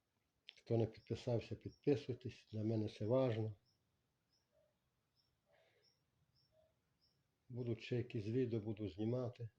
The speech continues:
Про кранча хочу зняти відео, теж прекрасна штука. Ну, таких як я, хто не має грошей там на різні,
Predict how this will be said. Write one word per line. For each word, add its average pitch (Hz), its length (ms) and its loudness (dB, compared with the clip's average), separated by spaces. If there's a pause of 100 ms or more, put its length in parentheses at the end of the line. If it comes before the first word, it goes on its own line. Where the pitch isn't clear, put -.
(1040)
Про 110 140 -4
кранча 127 440 4
хочу 113 320 -2
зняти 113 320 2
відео, 107 260 2
теж 110 380 0 (280)
прекрасна 127 600 0
штука. 107 520 -4 (180)
Ну, 196 340 -10
таких 175 260 2
як 170 120 2
я, 170 160 6
хто - 160 0
не 127 80 6
має 127 160 6
грошей 123 320 2
там 117 220 0
на 113 80 4
різні, 113 320 0